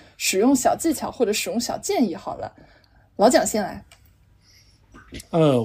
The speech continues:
Speaker 2: 我可能站在男性的角度吧，就是我觉得大家有这个防备心是好的，但是也不用有太多的戒心，因为网上的东西把它的如果当做一个游戏的话，游戏玩得好，再进入到线下成为真正的朋友，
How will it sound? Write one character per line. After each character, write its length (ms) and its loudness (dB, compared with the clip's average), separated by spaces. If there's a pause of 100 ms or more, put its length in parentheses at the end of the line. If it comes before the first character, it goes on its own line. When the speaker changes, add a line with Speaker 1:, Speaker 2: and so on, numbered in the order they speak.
(140)
Speaker 2:
我 120 6
可 140 2
能 140 0
站 120 6
在 120 4
男 180 -4
性 160 6
的 80 6
角 220 -6
度 120 -8
吧， 200 -8
就 100 -10
是 80 -6
我 80 -6
觉 100 -6
得 80 -2
大 160 -2
家 400 2 (380)
有 180 -6
这 100 4
个 80 6
防 220 -2
备 160 8
心 240 2
是 180 2
好 300 -4
的， 180 -14
但 160 -6
是 160 -6 (280)
也 120 -4
不 140 0
用 140 8
有 140 0
太 260 4
多 140 -4
的 100 -8
戒 220 -6
心， 200 -10 (160)
因 80 -4
为 100 2
网 260 4
上 220 2
的 120 2
东 160 -4
西 280 -2 (360)
把 80 -4
它 100 0
的 100 0
如 140 -2
果 100 0
当 160 0
做 120 0
一 80 0
个 100 0
游 180 -4
戏 220 -2
的 140 -2
话， 400 -6
游 120 -8
戏 160 -2
玩 200 2
得 40 6
好， 280 -6
再 100 -8
进 160 -2
入 80 0
到 140 0
线 180 0
下 220 0
成 180 -10
为 80 -4
真 160 -2
正 140 0
的 60 -6
朋 260 -14
友， 160 -6